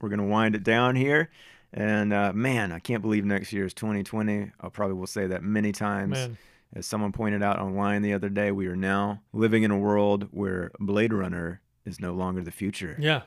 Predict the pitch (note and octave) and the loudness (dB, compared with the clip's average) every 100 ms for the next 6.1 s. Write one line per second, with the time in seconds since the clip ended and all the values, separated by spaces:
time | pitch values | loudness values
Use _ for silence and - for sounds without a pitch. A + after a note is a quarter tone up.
0 | - A#2 - - G#2+ E2+ - C#3+ D3+ C#3+ | -2 0 0 2 2 2 4 6 6 4
1 | - C#3 C3 C3 B2 A2 G#2+ G#2 G#2+ G#2 | 4 6 6 4 4 4 4 4 4 4
2 | G2 G2 G2 F#2+ F#2 F2+ D#2+ D#2+ - F2+ | 4 4 4 2 0 -2 -4 -6 -8 -6
3 | E2+ F2+ F#2 F#2 F2+ - F#2+ F#2+ F#2+ F#2+ | -4 -4 -2 -2 -2 -2 0 0 0 -4
4 | - G#2+ G#2 G#2 A#2+ D3 F#3 F3 C#3+ D3 | -6 0 0 2 2 4 6 8 8 6
5 | D#3 _ _ _ - A2+ A2+ A2 G#2+ G#2+ | 2 _ _ _ -4 2 4 6 4 2